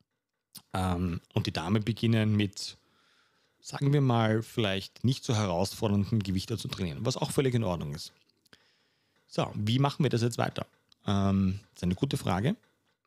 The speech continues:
Männer brauchen, und ich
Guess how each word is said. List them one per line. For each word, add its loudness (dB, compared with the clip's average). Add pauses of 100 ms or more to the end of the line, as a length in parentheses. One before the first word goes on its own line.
(1000)
Männer 2
brauchen, 2 (200)
und 0
ich -6